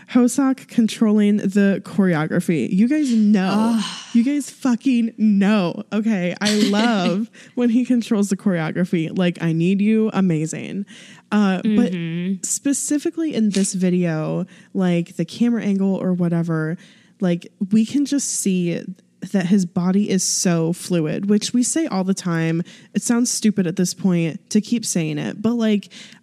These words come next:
Speaker 1: I just was again, astonished by, like, how his body seems to wave back and forth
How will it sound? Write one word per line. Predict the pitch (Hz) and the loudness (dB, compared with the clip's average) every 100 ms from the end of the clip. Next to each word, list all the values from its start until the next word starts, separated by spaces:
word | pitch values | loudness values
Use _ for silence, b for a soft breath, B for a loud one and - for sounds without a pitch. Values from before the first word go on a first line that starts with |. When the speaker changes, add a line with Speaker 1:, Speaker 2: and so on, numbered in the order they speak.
| - | 0
Speaker 1:
I | 226 | 0
just | 269 277 - 214 | 2 0 0 0
was | 233 208 - _ - | 0 0 -6 _ -2
again, | 208 190 - 185 180 156 | 0 0 0 2 2 0
astonished | 185 - - 180 180 170 - | -4 -4 -2 -2 0 -2 -4
by, | 190 | -2
like, | 185 185 | 0 -2
how | - - 196 208 - | -6 -4 0 0 -2
his | - 190 - 208 | -8 -4 0 0
body | 180 185 196 226 | 0 -4 0 0
seems | 220 226 208 202 | 0 0 0 0
to | - 190 | -2 -2
wave | 175 175 185 208 185 | 0 0 2 0 -2
back | 175 180 | -4 -2
and | 185 175 | -2 -2
forth | 175 180 | -2 -2